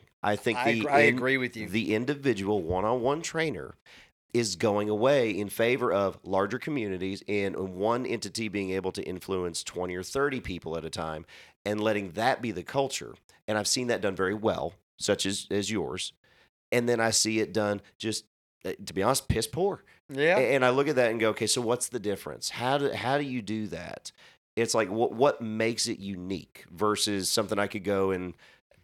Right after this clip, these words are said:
Speaker 1: sign up down the road at a CrossFit gym or buy on a D V D?
Speaker 2: Um, I don't even know if you asked me a question, but I can talk on that
Speaker 1: <laughs>
Speaker 2: for
Speaker 1: Make a,
Speaker 2: days.
Speaker 1: do the trainer thing. Just make up an answer, and it sounds right.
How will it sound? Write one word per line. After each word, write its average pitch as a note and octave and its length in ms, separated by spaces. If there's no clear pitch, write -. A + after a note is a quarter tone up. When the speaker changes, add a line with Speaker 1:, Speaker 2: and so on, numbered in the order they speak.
Speaker 1:
sign A2+ 300
up G2+ 80
down G#2+ 140
the F#2+ 80
road F#2 260
at E2 80
a - 20
CrossFit F2+ 380
gym F2 260
or F2 60
buy F#2+ 240
on F#2 60
a F2+ 60
D F2+ 180
V E2 120
D? D2+ 320
Speaker 2:
Um, A2 640
I C3+ 60
don't C3+ 100
even A#2+ 120
know A#2+ 60
if A2+ 100
you A#2 60
asked A#2 160
me A#2+ 60
a - 20
question, B2 260
but A2 80
I B2 60
can A#2 120
talk C3+ 380
on B2+ 80
that C#3 180
Speaker 1:
<laughs> - 40
Speaker 2:
for C3 80
Speaker 1:
Make E3 160
a, C3+ 60
Speaker 2:
days. C3 260
Speaker 1:
do D#3+ 120
the D#3 60
trainer A#2+ 280
thing. G2 140
Just - 120
make A2 180
up - 80
an A2+ 80
answer, G2+ 380
and G2+ 160
it G2 120
sounds F2 280
right. E2 200